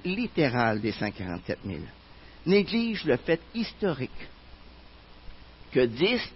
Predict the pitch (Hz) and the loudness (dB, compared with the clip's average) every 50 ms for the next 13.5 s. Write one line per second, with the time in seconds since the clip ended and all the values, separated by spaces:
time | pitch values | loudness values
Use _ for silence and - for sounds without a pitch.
0 | - - 120 107 101 98 107 175 214 247 240 - - - - 196 147 123 113 92 | -8 -2 0 2 2 2 0 -2 -4 -4 -6 -8 -8 -6 -6 -4 -2 -2 -2 -2
1 | 104 127 135 - - - - - - - - - - - - 147 147 151 151 - | -2 -4 -6 -10 -14 -20 -20 -20 -20 -20 -20 -20 -12 -2 2 4 4 4 2 4
2 | 185 151 143 139 180 202 - - - 196 190 175 156 151 143 135 151 170 - - | 2 2 2 2 -4 -8 -8 -6 -4 0 2 2 2 4 4 2 2 0 -2 -6
3 | - 117 110 113 123 143 175 - - - 175 190 131 113 92 85 - 123 - - | -6 -4 -2 -2 -2 -2 -4 -6 -4 -4 -4 -4 -2 -4 -6 -6 -6 -8 -10 -12
4 | - - - - - - - - 120 120 120 117 - - - 175 - - - - | -16 -20 -20 -20 -20 -20 -12 -6 -4 -4 -4 -4 -6 -4 -6 -6 -6 -6 -6 -4
5 | 165 156 147 143 143 135 131 - 107 117 113 117 - - - - 113 107 117 120 | -2 -2 0 0 0 0 0 0 2 2 2 2 2 -2 -8 -8 -8 -4 -2 -4
6 | 104 104 - 95 90 - 95 - - - - - - - - - - - - - | -4 -4 -6 -12 -14 -16 -16 -16 -16 -18 -18 -20 -20 -20 -20 -20 -20 -20 -20 -20
7 | - - - - - - - - - - - - - - - - - - - - | -20 -20 -20 -20 -20 -20 -20 -20 -20 -20 -20 -20 -20 -20 -20 -20 -20 -6 2 2
8 | 160 - - 196 180 175 190 226 247 240 226 202 160 151 165 185 202 202 202 202 | 4 6 10 10 10 12 12 10 10 10 8 8 6 4 2 2 2 2 4 6
9 | 196 190 185 190 185 170 180 180 147 - - - - - - - - 123 113 - | 6 6 6 6 4 4 4 2 2 0 -4 -18 -20 -20 -14 -6 -2 -2 0 0
10 | - 156 175 - - 202 185 170 147 117 165 156 - - - - - - - - | 0 -2 -2 0 2 2 4 4 4 2 0 -2 -10 -18 -20 -20 -20 -20 -20 -20
11 | - - - - - - - - - 107 90 - 120 104 - - - 170 131 - | -20 -20 -20 -20 -20 -20 -18 -10 -8 -6 -4 -2 -2 -2 -2 -2 -6 -6 -4 -4
12 | 101 101 87 98 98 143 - - - - - - - - - - - - - 104 | -6 -4 -2 -2 -2 -4 -6 -14 -18 -20 -20 -20 -20 -20 -20 -20 -18 -10 -2 0
13 | 107 107 107 - - 110 107 107 120 | 2 2 2 2 2 2 2 2 0